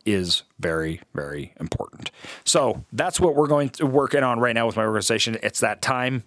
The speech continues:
It happens all the time. It, like, we'll probably have to do it every six months, which we should. We analyze our overall quarterly goals. We have our, our quarterly, annually, five-year. We bring 'em all down. We look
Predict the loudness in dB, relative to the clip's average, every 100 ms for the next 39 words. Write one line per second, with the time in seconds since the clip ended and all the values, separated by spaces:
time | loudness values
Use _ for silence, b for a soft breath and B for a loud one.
0 | -4 -2 -2 -2 -2 0 -2 -8 _ 0
1 | 0 0 -2 -4 -6 _ -6 0 0 -2
2 | -8 _ 0 2 2 0 0 0 2 0
3 | 2 0 0 0 0 -2 -2 -2 -2 -2
4 | -4 -4 -2 2 2 0 B B B B
5 | -2 2 2 4 4 4 2 2 2 4
6 | 4 4 4 2 4 2 2 4 4 2
7 | B B -2 2 2 0 -2 0 2 0
8 | -2 -2 0 2 0 -2 0 0 2 2
9 | 2 0 0 2 0 0 2 4 4 0
10 | _ -2 0 0 4 4 4 2 0 0
11 | -4 B B B -2 0 2 0 -2 -4
12 | -2 2 2 2